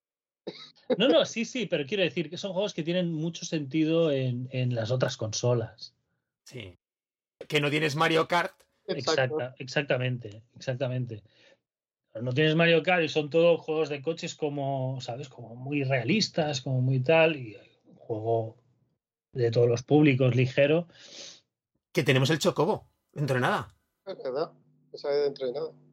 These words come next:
Speaker 3: <laughs> No, no te convence.
Speaker 2: No le mola a Joan el Chocobo.
Speaker 1: No, no, hombre, tío,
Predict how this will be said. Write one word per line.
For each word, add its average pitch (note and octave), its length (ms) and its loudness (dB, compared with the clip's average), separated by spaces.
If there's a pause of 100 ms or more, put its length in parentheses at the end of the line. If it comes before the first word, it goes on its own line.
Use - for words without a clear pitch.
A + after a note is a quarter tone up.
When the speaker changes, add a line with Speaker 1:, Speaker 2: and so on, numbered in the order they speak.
(1300)
Speaker 3:
<laughs> - 1500 2 (260)
No, F3 400 2
no D#3+ 60 -10 (120)
te - 80 -16
convence. E3+ 520 -4 (440)
Speaker 2:
No D3+ 120 4
le D#3+ 100 8
mola D#3 200 6
a D3 60 6
Joan C3+ 160 6
el C3 100 -2
Chocobo. A2+ 500 -2 (160)
Speaker 1:
No, G#2+ 440 -4
no, G#2 200 -2
hombre, F2+ 320 -8
tío, - 320 -12